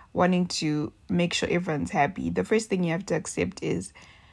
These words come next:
you can't make everyone happy. Like, that's just what it is. They, that's just life. No one is going to, everyone is not going to look at you and like you. Maybe they won't think you're a bad person, but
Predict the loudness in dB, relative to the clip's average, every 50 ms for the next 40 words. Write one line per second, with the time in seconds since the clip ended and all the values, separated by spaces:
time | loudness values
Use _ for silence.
0 | -20 _ _ _ _ 2 2 4 8 8 6 8 6 4 4 2 2 2 2 2
1 | 2 2 0 0 0 -2 -2 -4 -4 -4 -4 -4 -6 -6 -4 -2 2 4 6 6
2 | 4 4 4 4 4 4 4 2 -2 -2 -2 0 0 0 0 0 -2 0 0 0
3 | 0 0 -2 -6 -6 -2 2 2 2 2 0 -6 -10 0 6 6 6 6 6 4
4 | 2 2 2 4 4 6 6 6 4 0 -2 -4 -2 0 2 4 4 4 4 2
5 | 0 -2 -4 -4 -2 0 0 0 -2 -4 -6 -4 -2 -2 0 0 -2 -4 -6 -10
6 | -18 -20 -20 -20 -20 -20 -20 -20 -20 2 8 8 10 12 12 10 10 10 8 6
7 | 6 6 6 4 4 4 4 4 2 2 2 0 0 0 0 2 2 2 2 2
8 | 2 2 2 2 0 -2 -4 -4 -2 -4 -2 2 4 6 10 10 10 10 10 8
9 | 8 8 6 4 4 2 2 4 2 2 4 4 4 4 4 2 0 0 0 0
10 | -4 -4 -2 -2 -4 -4